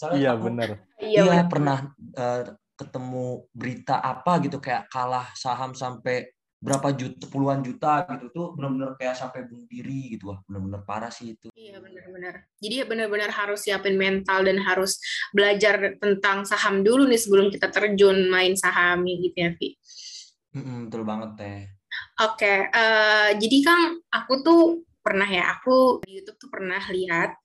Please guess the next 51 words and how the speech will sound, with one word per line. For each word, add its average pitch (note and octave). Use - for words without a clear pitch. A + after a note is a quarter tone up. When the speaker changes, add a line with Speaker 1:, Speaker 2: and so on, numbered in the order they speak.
Speaker 3:
kalau G3+
misalkan G3+
ada G#3
yang C4
nyaranin G#3
main A#3
saham A#3+
blue A3
chip C#4
dan G#3+
L G3
Q A3
empat G3
lima. A#3
Bener C4+
nggak A3+
sih C#4
bacanya A#3
L B3
Q -
empat A3
lima? A3
Ini C4+
cut B3
Speaker 1:
Iya, D3+
Speaker 3:
aja, -
Speaker 1:
betul. B2+
Speaker 3:
Bang. G#2+
Speaker 2:
Iya, A#2+
iya. G2+
Speaker 3:
Nah, A3
saham B3+
blue A#3+
chip C#4
itu -
apa E4
sih, C#4
Kang, D#4
sama A#3
saham A3
L G#3
Q A3
empat G#3+
lima? C4
Speaker 2:
Oke. G#3
Ini, F#3+
ini F3
pertanyaan A#2
bagus A#2
banget C#3+
ya. B2+